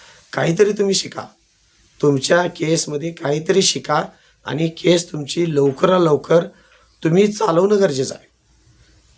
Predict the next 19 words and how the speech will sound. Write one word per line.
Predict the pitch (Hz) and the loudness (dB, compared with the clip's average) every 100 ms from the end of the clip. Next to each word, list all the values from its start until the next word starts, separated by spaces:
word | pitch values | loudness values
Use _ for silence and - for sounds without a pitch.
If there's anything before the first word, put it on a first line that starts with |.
| - | -4
आजचा | 127 - - 190 | -4 -2 0 2
वकील | 190 170 - 165 - _ _ _ _ _ _ _ | 0 -2 -2 -4 -4 _ _ _ _ _ _ _
तुम्हीच | 165 185 226 | 2 4 6
होणं | 214 208 | 6 4
गरजेचं | 190 156 165 156 | 2 0 -2 -2
आहे, | 160 170 - - - | -2 -4 -12 -20 -4
तुमची | 151 147 143 190 | -2 -2 0 0
केस | 170 175 165 - | 2 0 0 -6
तुम्ही | 165 180 | 0 2
चालवणं | 202 196 147 143 127 | 2 0 0 -2 -4
गरजेचं | 117 117 113 | -6 -8 -6
आहे | 135 - - - | -6 -8 -20 -14
आणि | 110 117 | -8 -6
अशा | - 123 - | -4 -4 -4
पद्धतीनं | 135 117 127 123 123 127 | -6 -6 -6 -4 -2 -2
जर | 117 131 | -2 -2
तुम्ही | 131 123 120 127 | -2 -6 -4 -4
तुमच्या | 123 110 123 120 | -6 -6 -4 -6
केसकडं | 120 - 143 - - | -6 0 0 0 -4